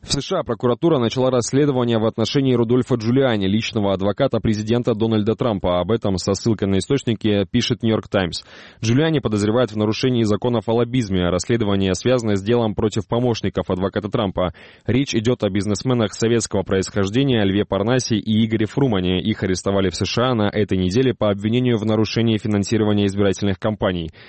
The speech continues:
Федеральные прокуроры также проверяют причастность Джулиани к отставке посла С Ш А на Украине Марии Йованович.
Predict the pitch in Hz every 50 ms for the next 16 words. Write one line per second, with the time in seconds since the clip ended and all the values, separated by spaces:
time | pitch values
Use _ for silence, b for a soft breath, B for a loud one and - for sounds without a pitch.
0 | B B B B B B - 139 131 139 170 180 170 160 135 135 131 - 143 151
1 | 165 156 147 - 131 120 110 117 101 - 113 110 113 117 120 113 - - 113 107
2 | - 135 123 - - 117 101 95 95 98 104 110 117 127 135 135 117 95 - 107
3 | 98 - - - 131 127 - - 117 - 104 98 - - 113 104 - 113 98 -
4 | - 123 127 131 123 113 110 110 104 - 113 117 120 127 123 120 113 110 110 107
5 | 110 117 113 - - 120 113 120 120 113 120 107